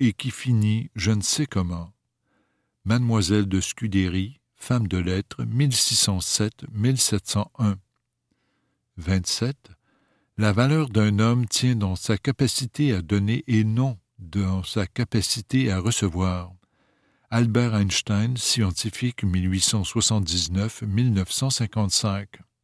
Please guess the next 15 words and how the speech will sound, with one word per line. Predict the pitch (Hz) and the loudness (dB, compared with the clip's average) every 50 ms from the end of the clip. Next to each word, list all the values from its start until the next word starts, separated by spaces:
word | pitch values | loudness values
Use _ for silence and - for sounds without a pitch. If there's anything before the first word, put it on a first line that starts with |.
| _ _ _ _ _ _ _ _ _ _ _ _ _ _ | _ _ _ _ _ _ _ _ _ _ _ _ _ _
Vingt-huit. | - 82 98 98 92 87 - - - 110 139 151 _ - - _ _ _ _ _ _ _ _ _ _ _ _ _ _ _ _ _ | -8 -2 -2 0 0 -2 -4 0 0 0 0 0 _ -12 -20 _ _ _ _ _ _ _ _ _ _ _ _ _ _ _ _ _
L'esprit | 107 107 120 131 - - - - 127 160 170 156 | 2 4 4 4 2 0 -4 -6 -4 -4 -2 -2
s'enrichit | - - 120 113 110 98 123 120 - - - - 165 147 | 0 0 0 0 2 2 0 0 0 -2 -4 -2 -2 0
de | 123 104 | 0 0
ce | 98 - | 0 0
qu'on | - - 104 101 | -2 0 0 0
lui | 95 82 85 80 | 0 -2 -4 -4
donne | 78 92 95 104 117 127 143 143 143 143 147 _ _ _ | -4 -4 -2 -2 -4 -6 -6 -8 -10 -12 -16 _ _ _
et | - 127 107 | 2 2 4
le | 98 107 101 | 4 4 2
cœur | - - - 110 107 107 107 107 110 120 - _ _ | 2 2 2 2 2 2 0 -2 -4 -8 -12 _ _
de | 90 92 101 | -4 -4 -2
ce | - - | -2 -4
qu'il | - - - 165 131 92 | -6 -4 -2 0 0 0
donne. | 78 92 92 87 87 87 85 87 | 0 -4 -4 -4 -8 -12 -16 -18